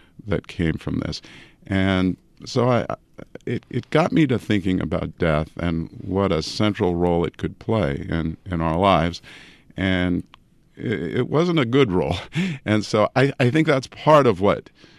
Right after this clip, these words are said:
got me interested in, in the subjects of death and immortality. And actually,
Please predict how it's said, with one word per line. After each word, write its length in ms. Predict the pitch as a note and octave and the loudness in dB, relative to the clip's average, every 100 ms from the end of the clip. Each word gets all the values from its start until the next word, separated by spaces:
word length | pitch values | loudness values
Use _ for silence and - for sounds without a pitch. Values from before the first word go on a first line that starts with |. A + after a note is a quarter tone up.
| _ | _
got 260 | - F#2 - | -2 -2 0
me 100 | F2 | 0
interested 480 | E2 - E2 - D#2+ | 0 -2 -6 -4 -2
in, 300 | D#2+ D#2+ - | -2 -2 -6
in 160 | F2 E2+ | -4 -2
the 80 | D#2+ | -2
subjects 520 | - G2+ F#2+ E2+ - | 0 0 2 -2 -2
of 140 | D#2 | -6
death 260 | D2 F2 E2 | 0 -2 -2
and 140 | E2 | -4
immortality. 800 | D#2+ E2+ D#2+ - E2+ D2 D2 F#2 - - - _ - | -4 -4 -4 -6 -6 -4 -2 -4 -6 -20 -20 _ -10
And 420 | G2 F#2+ F#2 F#2 - | -4 0 0 -2 -2
actually, 560 | D3 D#3+ A#2+ A2 F#2+ | -2 0 0 2 0